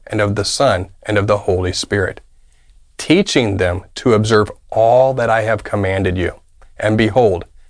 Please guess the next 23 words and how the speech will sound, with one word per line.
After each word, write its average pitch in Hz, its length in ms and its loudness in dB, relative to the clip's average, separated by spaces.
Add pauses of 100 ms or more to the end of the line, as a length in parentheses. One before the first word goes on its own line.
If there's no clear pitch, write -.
(140)
I 107 100 0
am 104 240 2
with 147 240 0
you 98 260 -2
always 110 640 0 (160)
to - 140 -4
the 113 180 0
end 95 320 -4
of 98 160 -2
the 95 180 -2
age." - 480 -4 (1900)
Yeshua 156 440 2
said 113 260 0
that 107 120 0
we 117 100 2
are 107 80 2
to 113 100 -4
teach - 380 -4 (180)
all 123 260 4
nations, - 680 -6 (440)
not 113 260 0
just - 360 -2
Jews, 117 580 0